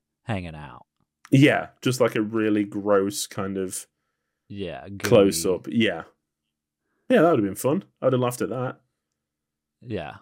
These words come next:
Speaker 2: Yeah.
Speaker 1: <laughs>
Speaker 2: But,
Speaker 1: Just so
Speaker 2: you
Speaker 1: we
Speaker 2: know.
Speaker 1: know they're alive.
Speaker 2: Yeah. But, uh, yeah.
Speaker 1: 'Cause, like, if you're a kid watching that, I feel like you wouldn't, you might not catch, like, "Oh, these cats are eating all the people to transport them."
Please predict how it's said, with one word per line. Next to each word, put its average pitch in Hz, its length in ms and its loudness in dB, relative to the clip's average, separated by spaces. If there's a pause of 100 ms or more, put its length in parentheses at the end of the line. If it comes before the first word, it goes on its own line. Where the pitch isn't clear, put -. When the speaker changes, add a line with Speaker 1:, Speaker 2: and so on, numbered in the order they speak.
(160)
Speaker 2:
Yeah. 226 240 2 (380)
Speaker 1:
<laughs> 143 340 0 (580)
Speaker 2:
But, 101 140 6
Speaker 1:
Just 147 180 2
so 160 120 4
Speaker 2:
you - 40 6
Speaker 1:
we 147 100 4
Speaker 2:
know. 123 40 0
Speaker 1:
know 113 280 6
they're 110 180 2
alive. 92 600 -2 (520)
Speaker 2:
Yeah. 120 300 4 (720)
But, 104 240 4
uh, 113 140 0
yeah. 95 240 0 (400)
Speaker 1:
'Cause, 160 180 2
like, 180 160 4
if 185 140 0
you're 220 140 2
a 143 80 0
kid 190 260 -2
watching 120 360 2
that, 110 200 -2
I 107 60 -2
feel 131 180 -4
like 117 220 -2
you 117 80 -6
wouldn't, 107 720 -6
you 110 100 -6
might 107 220 -4
not 98 200 -6
catch, 101 320 -6
like, 90 240 -10
"Oh, 110 280 -2
these 101 240 -10
cats 104 260 -4
are 101 80 -8
eating 95 300 -8
all 92 100 -8
the 90 80 -10
people 90 320 -14
to 82 100 -14
transport 92 600 -12
them." 87 160 -14